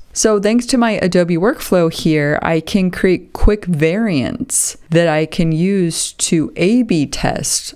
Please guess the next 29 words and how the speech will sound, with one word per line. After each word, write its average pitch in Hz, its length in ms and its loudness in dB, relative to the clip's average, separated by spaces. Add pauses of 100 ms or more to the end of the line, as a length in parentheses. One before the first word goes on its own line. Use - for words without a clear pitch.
(100)
on 160 220 0
YouTube 175 420 0
because 143 260 -4
I 160 60 4
have 160 180 0
A 165 160 0
B 165 180 -2
testing 165 560 -2
now. 127 320 -2 (160)
So 269 180 2
Photoshop 262 680 0
is 170 100 -2
one 160 260 2
way 143 180 0
to - 120 -4
create - 480 0
quick 156 240 2
social 139 380 0
media 123 340 0
content, - 760 -4
but 170 320 0 (160)
you 180 120 0
can 202 160 0
also 262 260 -2
use 214 260 0
Adobe 170 440 0
Express 196 720 -2
to - 160 0
create 151 480 -2